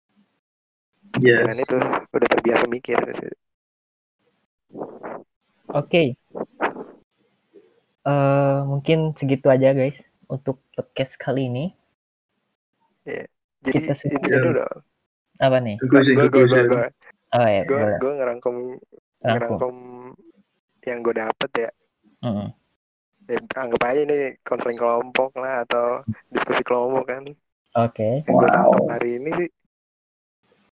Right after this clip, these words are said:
Speaker 2: ya kita build dari nol, jangan takut.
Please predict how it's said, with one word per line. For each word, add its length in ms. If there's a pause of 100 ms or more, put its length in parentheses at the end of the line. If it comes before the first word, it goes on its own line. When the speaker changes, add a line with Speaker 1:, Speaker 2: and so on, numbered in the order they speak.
(160)
Speaker 2:
ya 360 (440)
kita 320 (560)
build 240
dari 240
nol, 400 (720)
jangan 240
takut. 320